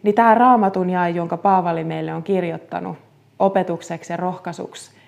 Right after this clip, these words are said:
poistaa kaiken sen paineen, koska se ilmoittaa ja ilmaisee meille, että se kristityn voitokkuus ei riipu siitä,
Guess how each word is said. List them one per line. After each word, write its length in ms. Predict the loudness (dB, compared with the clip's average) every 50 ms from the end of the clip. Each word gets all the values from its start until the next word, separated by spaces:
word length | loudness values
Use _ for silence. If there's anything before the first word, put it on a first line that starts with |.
| _ _ _ _ _ _ _ _ _ _ _ _ _ _ _ _ _ _ _ _ _ _ _ _ _ _ _ _
poistaa 460 | 0 0 2 2 0 -2 -2 -4 -2 0
kaiken 380 | 0 0 0 0 -2 -6 -6
sen 200 | -6 -6 -8 -6
paineen, 680 | -2 0 2 2 2 0 -2 -4 -8 -10 -12 -14 -14 -16 -18 _ _
koska 300 | -8 -8 -6 -6 -6 -4
se 340 | 0 0 0 0 -2 -8 -16 -20 _ _ _ _ _ -2
ilmoittaa 680 | 0 2 2 2 2 0 -2 -4 -6 -6 -4 -2 -2
ja 100 | -2 -2
ilmaisee 680 | 0 0 2 2 0 0 -2 -4 -6 -6 -6 -6 -4 -2
meille, 520 | -2 -2 -2 -2 -4 -4 -6 -6 -8 -10 -14 _ _ _ _ _ _ _ _ _ _ _ _ _ _ _ _ _ _ _ _ _ _ _ _ _ _ _ _ _ _ _ -4
että 160 | -4 -2 -2
se 100 | -4 -4
kristityn 680 | -2 0 0 0 0 0 -2 -4 -2 -2 -2 -2 0
voitokkuus 680 | 0 0 0 0 -2 -4 -6 -8 -8 -8 -8 -8 -8 -6
ei 220 | -2 0 0 0
riipu 360 | 0 0 -2 -2 -2 -4 -6 -10
siitä, 540 | -12 -10 -6 -6 -4 -4 -6 -6 -8 -12